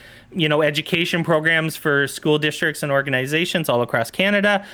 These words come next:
Um, and so I know a little bit about the kind of the layers and, like, the, the work that it takes to bring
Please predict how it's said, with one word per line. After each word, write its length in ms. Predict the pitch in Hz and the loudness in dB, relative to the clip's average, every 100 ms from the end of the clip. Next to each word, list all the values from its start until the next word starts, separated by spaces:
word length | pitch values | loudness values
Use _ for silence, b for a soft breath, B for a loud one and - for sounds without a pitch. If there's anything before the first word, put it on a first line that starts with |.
| B B | B B
Um, 440 | 180 165 165 175 - | 0 2 2 -2 0
and 160 | 180 | 0
so 200 | 170 196 | 2 2
I 160 | 185 185 | 2 2
know 320 | 180 202 240 | 2 2 2
a 20 | |
little 300 | 226 185 180 | 2 2 0
bit 180 | 175 175 | 2 2
about 480 | 165 160 156 165 165 | 2 2 2 0 0
the 180 | 156 147 | 0 0
kind 220 | - 170 | 0 2
of 140 | 170 156 | 2 2
the 120 | 147 | 2
layers 920 | 139 147 160 156 147 123 117 117 - B B B - | 2 2 2 4 2 2 0 -4 -10 B B B 0
and, 320 | 156 160 160 | 2 2 2
like, 240 | 160 156 | 2 0
the, 240 | 165 147 139 | 2 2 2
the 100 | 151 | 0
work 540 | 147 151 170 190 185 | 0 0 2 2 0
that 160 | 180 165 | 0 0
it 160 | 165 160 | 0 -4
takes 420 | - 151 151 - | -2 -2 -2 -4
to 100 | 156 | -4
bring 720 | 143 151 147 160 170 165 160 | -2 0 2 2 2 0 -4